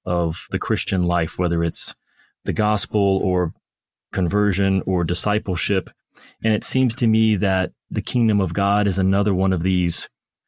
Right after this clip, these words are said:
these truths that sort of gets segmented off. So what, what do you see as being some of the popular myths or maybe common misconceptions that we have today about the kingdom of God, e-,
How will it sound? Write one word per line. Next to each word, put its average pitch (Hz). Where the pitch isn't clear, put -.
these -
truths 98
that -
sort 123
of 101
gets 101
segmented 101
off. 95
So 92
what, 117
what 135
do 165
you 143
see 123
as 107
being 110
some 117
of -
the -
popular 113
myths 107
or 90
maybe 107
common 110
misconceptions 104
that 101
we 104
have 101
today 98
about 92
the 101
kingdom 101
of 87
God, 92
e-, -